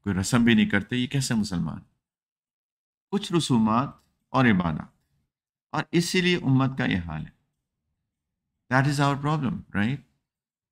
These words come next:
मुआशरत जैसी भी हो, मामलात जैसे भी हों, अखलाकियात जैसे भी हों, डीलिंग्स जैसी भी हों,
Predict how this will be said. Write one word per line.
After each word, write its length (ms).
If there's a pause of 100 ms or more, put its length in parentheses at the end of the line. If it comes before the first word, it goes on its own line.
(2750)
मुआशरत 380
जैसी 340
भी 140
हो, 180 (1400)
मामलात 460
जैसे 360
भी 160
हों, 200 (600)
अखलाकियात 640
जैसे 400
भी 160
हों, 240 (380)
डीलिंग्स 480
जैसी 380
भी 160
हों, 200